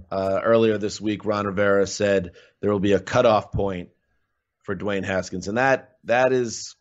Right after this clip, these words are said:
damning when the coach is saying that. This is early in the season. He's still a very young quarterback, but all it does is remind you that Ron Rivera had nothing to do with Dwayne Haskins coming into this building. Ron Rivera is tasked with rebooting the entire machine,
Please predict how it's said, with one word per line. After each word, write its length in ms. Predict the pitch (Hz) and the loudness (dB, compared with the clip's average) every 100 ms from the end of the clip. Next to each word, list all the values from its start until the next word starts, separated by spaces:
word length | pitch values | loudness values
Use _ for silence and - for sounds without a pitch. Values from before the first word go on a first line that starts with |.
| 110 | -2
damning 460 | 123 120 104 78 80 | 2 2 0 -6 -12
when 140 | 95 | -10
the 80 | 104 | -2
coach 300 | 123 120 113 | 2 2 0
is 100 | 101 | -4
saying 300 | 113 110 107 | -2 0 -2
that. 260 | 107 104 | -2 -2
This 180 | 127 123 | -2 -6
is 140 | 123 101 | -6 -2
early 320 | 117 131 135 | 2 4 4
in 80 | 123 | 2
the 60 | 117 | -2
season. 380 | - 117 110 107 | -2 -2 -2 -6
He's 200 | 110 - | -6 -4
still 240 | 147 139 | 0 -2
a 40 | |
very 360 | 120 131 139 139 | 2 4 4 4
young 220 | 131 123 | 2 0
quarterback, 720 | - 123 123 110 113 107 - - - - | 0 2 2 4 2 2 -2 -14 -20 -4
but 120 | 117 131 | 2 6
all 260 | 147 160 | 6 6
it 80 | 156 | 4
does 240 | 160 139 | 0 0
is 160 | 123 107 | -2 -10
remind 400 | 117 117 117 117 | -8 -4 -4 -6
you 120 | 107 | -6
that 200 | 101 104 | -4 -6
Ron 200 | 98 113 | -4 -4
Rivera 280 | 127 123 117 | 0 2 2
had 140 | 107 104 | 2 0
nothing 320 | 117 117 131 | -2 -2 -6
to 80 | 123 | -4
do 140 | 127 | -2
with 140 | 123 117 | -2 0
Dwayne 220 | 120 113 | -2 2
Haskins 440 | 117 117 117 107 | 2 0 -2 -10
coming 320 | - 110 110 | -4 -4 -2
into 200 | 107 107 | -6 -6
this 180 | 104 95 | -8 -6
building. 560 | 110 107 107 104 101 95 - _ | -2 -2 0 -2 -4 -10 -20 _
Ron 180 | 104 117 | 0 2
Rivera 300 | 120 120 117 | 4 6 6
is 100 | 110 | 4
tasked 360 | - 117 117 113 | 2 2 2 -4
with 160 | 95 | -8
rebooting 500 | 113 110 104 120 120 | -4 -2 0 2 2
the 100 | 113 | -2
entire 480 | 101 90 104 120 123 | -4 -4 0 2 2
machine, 600 | 120 - 117 113 110 107 | 0 -4 -2 -2 -2 -4